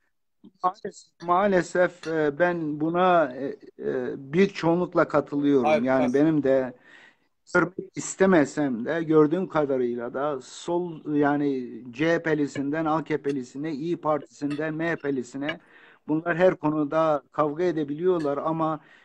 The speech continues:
Speaker 1: Kürtlere karşı düşmanlıkta bir bakıyorsun müthiş bir şekilde birleşme var.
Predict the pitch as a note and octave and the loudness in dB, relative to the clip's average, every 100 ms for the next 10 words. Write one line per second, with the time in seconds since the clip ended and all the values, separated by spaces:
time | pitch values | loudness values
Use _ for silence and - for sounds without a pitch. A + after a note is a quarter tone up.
0 | _ - D3 D#3 F3+ F#3 E3 D#3+ - C3+ | _ -12 -8 0 2 2 0 -2 -4 -8
1 | D3 - D#3 D3+ D3+ D3 F3+ D#3+ D3 C#3 | -8 -6 0 0 0 -2 -2 0 0 -2
2 | - D#3 C3+ - F3+ D#3+ D3+ - E3+ - | -2 -4 -4 -6 -10 -8 -10 -10 -10 -10
3 | C#3+ D3 C3+ E3 F3 D3+ C#3+ D3 C#3 E3+ | -8 -8 -8 -6 -6 -4 0 0 0 -6
4 | D#3+ A#2 A2+ | -4 -4 -6